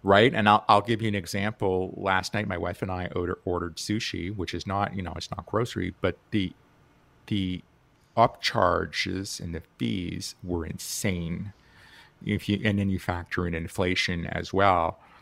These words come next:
So how is this sustainable, rapid delivery, fifteen minutes for a small product? So I, I get, I get concerned in that that is a tranche of the market that's gonna scare retailers. Retailers will fall into that pit of wanting to do the same thing,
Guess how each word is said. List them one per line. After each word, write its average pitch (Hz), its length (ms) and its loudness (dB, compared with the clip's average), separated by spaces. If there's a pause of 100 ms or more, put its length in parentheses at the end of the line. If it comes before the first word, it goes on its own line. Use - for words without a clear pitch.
(380)
So - 200 0
how 131 260 10
is 151 140 4
this 139 120 0
sustainable, 98 680 -2
rapid 92 400 0
delivery, 90 380 -4
fifteen 90 380 -6
minutes 87 220 -6
for 92 160 -6
a 90 40 -4
small 85 240 -6
product? 101 420 6
So 90 180 -2
I, 90 200 -4 (140)
I 98 60 0
get, 95 240 -4 (220)
I 101 60 0
get 98 180 -2
concerned 110 400 -2
in 92 100 -6
that 90 300 -4
that 95 160 2
is 117 100 0
a - 60 -2
tranche 92 440 -2
of 87 120 -10
the 85 80 -8
market 85 480 -6
that's 87 180 -10
gonna 87 240 -8
scare 85 380 -4
retailers. 80 580 -6 (500)
Retailers 117 500 4
will 95 140 2
fall 92 300 2
into 95 200 -4
that 85 300 -4
pit 92 220 0
of 87 100 -4
wanting 90 300 -4
to 92 120 -6
do 85 220 -6
the 82 80 -6
same 85 260 -8
thing, 110 400 0